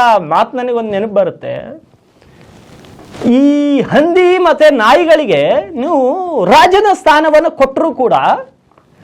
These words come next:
ರಾಜನ ತರ ಪಲ್ಲಕ್ಕಿಯಲ್ಲಿ ಮೆರವಣಿಗೆ ಮಾಡ್ಕೊಂತ ಹೋದ್ರು ಕೂಡ ಕೊನೆಗೆ ಹೇಸನ್ನ ಕಂಡು ತಂದ್ರೆ ನಾಯಿ ಮತ್ತು ಹಂದಿಗಳು ಹೇಸ್ ತಿನ್ಲಿಕ್ಕೆ ಹೋಗ್ತವೆ.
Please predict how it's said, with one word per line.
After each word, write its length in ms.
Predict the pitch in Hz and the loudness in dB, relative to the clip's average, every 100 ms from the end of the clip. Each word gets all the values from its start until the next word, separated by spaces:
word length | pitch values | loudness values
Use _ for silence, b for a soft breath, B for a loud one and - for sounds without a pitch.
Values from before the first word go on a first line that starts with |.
| B 156 | B -4
ರಾಜನ 420 | 165 262 262 330 330 | 2 4 6 4 4
ತರ 180 | 302 320 | 2 2
ಪಲ್ಲಕ್ಕಿಯಲ್ಲಿ 800 | 359 294 339 370 349 359 339 320 | 4 2 4 4 2 0 0 2
ಮೆರವಣಿಗೆ 460 | 285 277 339 349 330 | 4 4 4 2 2
ಮಾಡ್ಕೊಂತ 480 | 320 277 339 339 | 2 2 2 2
ಹೋದ್ರು 420 | 339 262 285 285 277 | 2 2 0 -2 -4
ಕೂಡ 200 | 247 165 143 190 - b b b b | -2 0 2 0 -6 b b b b
ಕೊನೆಗೆ 480 | 254 311 381 415 202 | 2 4 4 4 4
ಹೇಸನ್ನ 560 | 214 349 - 370 370 339 - | 4 4 4 2 4 2 2
ಕಂಡು 440 | 269 277 359 370 370 | 2 2 0 -2 0
ತಂದ್ರೆ 360 | 302 277 262 | 0 2 0
ನಾಯಿ 460 | 302 226 277 359 359 | 0 2 4 4 2
ಮತ್ತು 260 | 330 311 | -2 -4
ಹಂದಿಗಳು 540 | 226 214 262 285 285 - | -4 -4 -4 0 0 2
ಹೇಸ್ 300 | 190 698 - | 4 2 2
ತಿನ್ಲಿಕ್ಕೆ 340 | 339 359 381 | -4 -4 -2
ಹೋಗ್ತವೆ. 460 | 247 233 - 156 | -2 -2 -2 -4